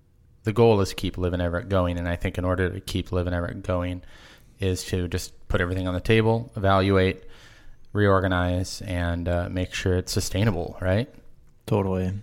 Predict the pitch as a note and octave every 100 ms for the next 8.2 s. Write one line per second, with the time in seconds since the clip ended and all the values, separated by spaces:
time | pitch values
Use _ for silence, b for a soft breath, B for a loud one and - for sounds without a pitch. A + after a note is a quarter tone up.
0 | - - - G2 A#2 C3 G#2+ F#2+ F#2+ -
1 | G2 F#2+ F#2 F#2 F#2+ A2 F#2+ F#2+ G2 F#2
2 | F#2 F#2+ - G#2+ - G2 G#2+ G#2+ A2 A2
3 | G#2+ A#2 A2+ - A2+ A2 G#2+ A2 - -
4 | - G#2 G2 F#2+ - - - A3+ G#3 -
5 | D#3+ D3 C3 A#2 A#2+ A#2 A2 G#2 G2 F#2+
6 | - F#2+ - G2+ - F#2+ - - E2+ F#2+
7 | G2+ G#2 - A2 G#2 G2+ - - - F#2
8 | F2